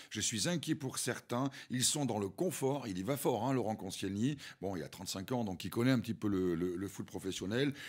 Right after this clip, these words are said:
Souvent, ceux qui sont en, en salle de muscu et qui font attention à leur corps, ce sont les plus anciens. On sent que la nouvelle génération est moins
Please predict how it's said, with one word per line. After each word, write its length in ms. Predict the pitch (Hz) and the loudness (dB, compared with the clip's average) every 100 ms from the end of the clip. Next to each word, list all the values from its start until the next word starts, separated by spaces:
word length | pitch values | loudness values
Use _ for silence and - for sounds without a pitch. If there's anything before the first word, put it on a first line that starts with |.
| - - | -8 -2
Souvent, 480 | 175 160 160 127 - - | 0 2 2 2 -4 -8
ceux 160 | - 156 | 0 0
qui 160 | 147 | 2
sont 240 | 131 143 135 | 0 0 0
en, 100 | 123 - 139 135 - 113 | -2 0 -2 -2 -8 -6
en 160 | 117 117 | -2 0
salle 240 | - 165 | 2 2
de 100 | 127 | 4
muscu 580 | 127 147 - - 151 135 | 2 2 -2 -2 0 0
et 60 | 101 | -2
qui 160 | - 110 | -6 -4
font 180 | 131 | 0
attention 140 | 127 127 | 0 0
à 320 | 127 - 120 | -2 0 2
leur 220 | 113 - | 2 0
corps, 380 | - 135 120 - - - | 4 4 4 0 -8 -6
ce 160 | - | 0
sont 180 | 107 139 | 2 4
les 140 | 110 76 | 2 2
plus 260 | - 160 | 0 0
anciens. 500 | 104 82 - 113 127 127 - - - | 0 0 2 2 0 -4 -18 -16 -2
On 140 | 131 | 0
sent 260 | - 139 135 | 2 2 0
que 60 | 95 | 0
la 80 | 87 | 2
nouvelle 320 | 143 123 95 | 2 2 2
génération 640 | 123 117 76 - - 135 - - - | 2 0 -2 -2 0 -2 -4 -14 -4
est 100 | 92 | 0
moins 340 | 113 156 156 | 2 2 0